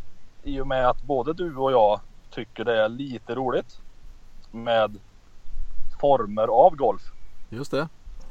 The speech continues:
Speaker 1: Så vill jag bara informera om till dig kanske, om inte du vet om det, och till övriga, att fotgolf-, S M
Speaker 2: Åh.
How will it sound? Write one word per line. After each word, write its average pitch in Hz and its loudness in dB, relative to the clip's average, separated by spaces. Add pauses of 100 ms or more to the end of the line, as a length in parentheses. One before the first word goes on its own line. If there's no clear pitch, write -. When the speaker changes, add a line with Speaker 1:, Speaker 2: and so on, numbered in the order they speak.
(1300)
Speaker 1:
Så 110 -10
vill 117 -8
jag 120 2
bara 120 2
informera 113 0
om 120 6
till - -4
dig 139 0
kanske, 196 0
om 151 -4
inte 139 -8
du 127 -4
vet 127 -2
om 113 2
det, 104 -6
och 113 -6
till 117 -10
övriga, 98 -2 (160)
att - -4 (460)
fotgolf-, 104 -4 (120)
S - 0
M 190 8 (1600)
Speaker 2:
Åh. 143 -4